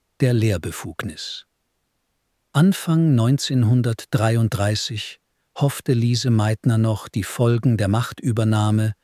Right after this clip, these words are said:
durch die nationalsozialistische Deutsche Arbeiterpartei würden glimpflich bleiben. Sie meinte, eine Zeit des Umbruchs sei stets mit Unruhe verbunden. Nun komme es vor allem auf besonnene Zurückhaltung an.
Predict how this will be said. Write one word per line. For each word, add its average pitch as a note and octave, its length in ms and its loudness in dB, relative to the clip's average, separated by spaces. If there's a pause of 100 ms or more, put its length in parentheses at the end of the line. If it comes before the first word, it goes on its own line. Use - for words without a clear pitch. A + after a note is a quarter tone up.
(280)
durch A2+ 200 0
die A#2+ 100 0
nationalsozialistische A2 1500 -2
Deutsche A2 480 -2
Arbeiterpartei A2 1040 -2 (320)
würden G#2 360 0
glimpflich A2+ 520 -2
bleiben. F2 480 -10 (1080)
Sie E3 160 0
meinte, F3 440 2
eine C3 180 2
Zeit D3 380 -4
des A#2 140 0
Umbruchs C#3 760 0 (260)
sei A2+ 280 -2
stets - 500 -2
mit A#2 180 -2
Unruhe G2 480 2
verbunden. F2 720 -6 (840)
Nun A#2 300 4
komme G#2+ 260 0
es - 160 -6
vor - 280 -6
allem G#2 360 0
auf - 440 -8
besonnene G#2+ 640 2
Zurückhaltung F#2+ 800 -4
an. C#2+ 320 -14